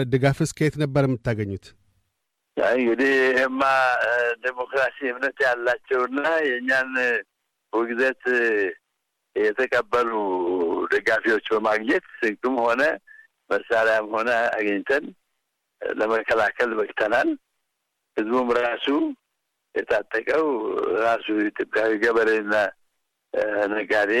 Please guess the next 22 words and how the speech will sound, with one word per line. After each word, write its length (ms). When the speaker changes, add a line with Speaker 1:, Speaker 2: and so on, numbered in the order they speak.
Speaker 2:
በየመልኩ 580
ታጥቆ 320
ከኛ 220
ጋር 200
ተቀላቅሏል። 720
Speaker 1:
ትጥቅ 420
ትግሉ 280
ባሻገር 640
በወቅቱ 460
በደርግ 460
ላይ 180
ከፍተኛ 560
አስቸጋሪ 600
ሁኔታ 320
ፈጥሮ 300
የነበረው፣ 560
ከእንዱርማን 800
ይተላለፍ 520
የነበረው 540
የእናንተ 520
የሬዲዮ 380
ጣቢያ 300